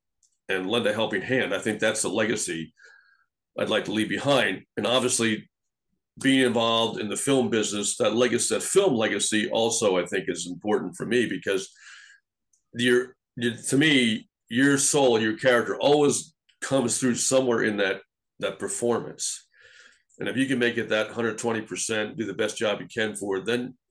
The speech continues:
that's a great legacy to leave behind that people can see in film. So that's a little bit of a selfish side, but that's also why people, I think, are in the film business, because they leave that legacy of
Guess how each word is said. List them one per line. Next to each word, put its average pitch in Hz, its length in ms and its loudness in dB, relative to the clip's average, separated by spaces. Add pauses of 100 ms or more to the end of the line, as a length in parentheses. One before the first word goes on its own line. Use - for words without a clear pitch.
(160)
that's 117 200 -6
a 135 60 -2
great 113 480 -2
legacy 110 440 -4
to 101 60 -6
leave 107 180 -4
behind 98 540 -6
that 87 160 -6
people 95 260 -8
can 90 140 -10
see 107 260 -6
in 90 120 -6
film. - 380 -8 (640)
So 104 420 -4 (220)
that's 113 140 -6
a 127 40 0
little 123 120 0
bit 110 120 -2
of - 20 -4
a - 60 -6
selfish 135 580 -2 (280)
side, 104 480 -2
but 101 140 -4
that's 117 200 0
also 117 520 0
why 117 240 -2
people, 120 300 -2
I 117 40 -2
think, 117 180 -2
are 123 80 2
in 127 80 0
the 123 60 -4
film 87 260 -6
business, 82 360 -8
because 92 360 -4
they 101 160 -6
leave 117 200 -4
that 101 140 -2
legacy 104 600 -4
of 87 180 -4